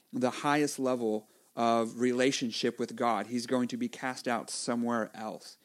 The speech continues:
And so we as Christians say, if you want to be with God, all you have to do is confess with your mouth and believe in your heart that Jesus Christ is Lord is, you will be saved. We take that directly from Scripture. We're not gonna add anything to it. Whenever you add something to Jesus, I think you ruin all of Jesus.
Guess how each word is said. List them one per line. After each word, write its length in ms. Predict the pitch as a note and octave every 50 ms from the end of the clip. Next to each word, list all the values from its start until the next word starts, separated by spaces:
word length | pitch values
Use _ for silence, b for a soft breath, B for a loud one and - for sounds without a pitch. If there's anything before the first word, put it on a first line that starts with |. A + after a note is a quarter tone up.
| b b b b b b b b b b b
And 140 | C3+ C3+ -
so 320 | - D#3+ C#3+ C3+ C3 C3
we 320 | C3 - B2 C#3 E3 G#3+ G3+
as 100 | D#3+ -
Christians 300 | - F#3+ F3+ - D3 -
say, 120 | D3+ C#3
if 240 | C#3+ C3+ C#3+ C#3 -
you 100 | E3+ F#3+
want 140 | F#3 F#3 F3+
to 60 | F3
be 160 | D#3 D#3 E3
with 180 | E3+ D#3+ C#3+ C3
God, 420 | C3+ C3+ B2 G#2 E2+ F#2+ B2 - - _ _ _ _ -
all 120 | B2+ B2+ C#3+
you 100 | D#3+ E3
have 100 | D#3 D3
to 40 | C#3+
do 120 | D3 D3
is 80 | B2+ -
confess 400 | - A#2+ G#2 - C3 C3 C3+ -
with 100 | C#3+ -
your 100 | C#3+ C3
mouth 300 | A#2+ A#2 A2+ A2+ - A#2
and 80 | G#2+
believe 260 | G#2+ G#2+ A2 A#2 A#2
in 60 | A#2+ A#2
your 120 | A#2 G#2+
heart 260 | - A#2+ A2+ G#2+ -
that 100 | - -
Jesus 260 | - A#2 A2+ A#2+ A2
Christ 300 | - - A2+ G#2 G#2+ -
is 60 | A#2 G#2+
Lord 220 | G#2 G2 G2+ G2
is, 180 | F2+ - - -
you 100 | A2 A2
will 160 | G#2+ G#2+ G#2+
be 120 | A2 G#2+
saved. 440 | A2 - - F#3 F#3 B2+ - - -
We 100 | F#2+ F#2+
take 240 | - - B2+ A#2+ -
that 140 | B2 - -
directly 400 | - A2 A#2 C3 - - C#3 C3+
from 180 | - B2+ A2
Scripture. 500 | G#2 - - F3 E3 - - E3+ E3 - B B B B B B B B B
We're 80 | B2+
not 180 | B2 C3 C3 B2+
gonna 180 | B2+ C3 B2+ -
add 320 | C3+ C3 B2+ B2+ B2+ C3+ -
anything 460 | - C3 B2+ B2+ A#2+ - A#2 A2+ A2 - -
to 260 | - - A2 A2 G#2+
it. 100 | - - _ - - _ _ _ -
Whenever 300 | A2+ A#2 B2 C#3 D3+ D3+
you 180 | C#3+ C#3+ C#3 -
add 420 | - - C3 C#3 D3 D#3 D#3 D3
something 320 | - - D3+ C#3+ C#3 C#3+ C3+
to 60 | B2+ A#2
Jesus, 460 | A2+ B2 B2+ C3 B2 B2+ A#2+ - -
I 80 | G2+
think 240 | - - A#2+ A#2 -
you 100 | A#2 A2
ruin 380 | G#2+ A2 A#2+ B2 B2 B2 A#2+ A#2+
all 340 | - - G2+ G#2 G#2+ G#2+ G#2
of 120 | G2 G2
Jesus. 480 | - - F#2 - - - - - -